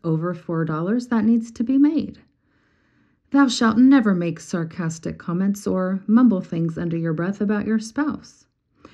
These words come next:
Thou shalt always speak of them in a positive manner. Thou shalt never talk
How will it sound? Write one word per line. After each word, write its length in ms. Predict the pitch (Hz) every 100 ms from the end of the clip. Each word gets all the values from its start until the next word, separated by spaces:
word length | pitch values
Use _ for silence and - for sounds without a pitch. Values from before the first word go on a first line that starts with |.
| _ _ _ _
Thou 220 | 175 175
shalt 440 | 165 185 170 165 - -
always 540 | 170 262 269 170 165
speak 260 | - 160 160
of 120 | 156
them 340 | 165 170 190 -
in 160 | 208 214
a 140 | 226
positive 880 | 226 - - 214 311 285 220 160 -
manner. 460 | 160 143 - - 165 _ _ _ _ _ _ _ _ _ _
Thou 140 | - 269
shalt 320 | 233 277 247
never 280 | 269 302 220
talk 440 | 208 180 170 165